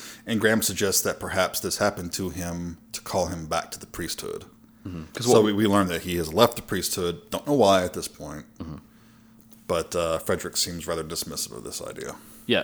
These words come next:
Speaker 2: um, it, it stings him, and you can
Speaker 1: Mm-hmm.
Speaker 2: tell.
Speaker 1: Yeah.
Speaker 2: Um,
Speaker 1: There's a cool split diopter shot, too,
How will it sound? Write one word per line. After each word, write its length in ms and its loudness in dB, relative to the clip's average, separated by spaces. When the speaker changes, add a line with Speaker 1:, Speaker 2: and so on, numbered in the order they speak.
Speaker 2:
um, 380 0
it, 180 0
it 120 6
stings 320 8
him, 240 -6
and 100 0
you 80 2
can 140 -2
Speaker 1:
Mm-hmm. 100 0
Speaker 2:
tell. 200 4
Speaker 1:
Yeah. 180 -10
Speaker 2:
Um, 580 6
Speaker 1:
There's 160 4
a 40 0
cool 200 2
split 340 0
diopter 400 -2
shot, 300 -4
too, 300 -6